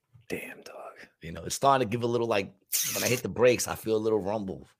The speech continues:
Speaker 2: It's not a good sign, right?
Speaker 1: That's not a good sign, dude. And you
Speaker 2: Uh,
Speaker 1: wanna take care of that quick, because if you don't take care of it quick, then you gotta do, you know, your road
Speaker 2: Yeah,
Speaker 1: is
Speaker 2: nah,
Speaker 1: gonna
Speaker 2: I'm
Speaker 1: be
Speaker 2: gonna call
Speaker 1: bad.
Speaker 2: up and have it looked at.
Speaker 1: Yeah.
Speaker 2: I'm gonna go call and have it. God wants us to have things. He just wants things to ha-, exactly, man.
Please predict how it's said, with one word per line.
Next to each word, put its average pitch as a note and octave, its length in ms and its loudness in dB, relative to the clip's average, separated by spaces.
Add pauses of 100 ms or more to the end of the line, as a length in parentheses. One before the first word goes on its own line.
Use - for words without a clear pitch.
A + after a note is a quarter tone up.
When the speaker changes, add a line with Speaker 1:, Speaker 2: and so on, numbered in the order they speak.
(280)
Speaker 2:
It's - 120 -18
not G#2 140 -4
a F2+ 40 -4
good F#2+ 160 -2
sign, G#2+ 360 -2
right? G2 260 -6
Speaker 1:
That's - 180 -2
not A#2 140 2
a A#2 60 4
good G#2 160 0
sign, A2+ 280 0
dude. A2+ 280 0
And C#3 120 6
you D#3 100 8
Speaker 2:
Uh, D#3 40 10
Speaker 1:
wanna E3 160 10
take D#3+ 200 6
care D3+ 120 12
of D3 60 12
that A#2+ 220 8
quick, B2 360 8
because A2 600 2
if - 120 -6
you B2+ 80 2
don't A2+ 180 4
take A2+ 140 2
care A#2+ 120 6
of G#2+ 80 4
it G#2+ 80 0
quick, C3 280 4
then G#2 140 4
you G#2 80 2
gotta G2 140 4
do, G2+ 260 -2
you G#2+ 100 0
know, F2 340 -2
your G#2+ 120 -2
road A2 220 4
Speaker 2:
Yeah, C3 80 10
Speaker 1:
is A#2+ 80 8
Speaker 2:
nah, G#2+ 100 6
Speaker 1:
gonna G#2+ 100 4
Speaker 2:
I'm A2 40 2
Speaker 1:
be G#2+ 80 4
Speaker 2:
gonna G#2+ 120 6
call G#2+ 160 8
Speaker 1:
bad. G#2+ 60 6
Speaker 2:
up G2+ 100 0
and G2 100 -2
have G2+ 180 0
it E2+ 80 -8
looked F#2+ 240 -4
at. F2 240 0 (440)
Speaker 1:
Yeah. - 200 -4
Speaker 2:
I'm - 80 -6
gonna E2+ 140 -6
go E2+ 140 -6
call - 220 -8
and D#2 100 -8
have - 220 -12
it. - 60 -16 (520)
God A2 280 4
wants A2 220 2
us F#2 80 -8
to G#2 100 -4
have G2 260 2
things. G#2+ 260 -2
He F#2+ 100 -4
just F#2 300 0
wants F#2+ 320 -2
things G2 320 -2
to F#2 80 -2
ha-, F2+ 160 0
exactly, C3 560 -2
man. D#2+ 320 -8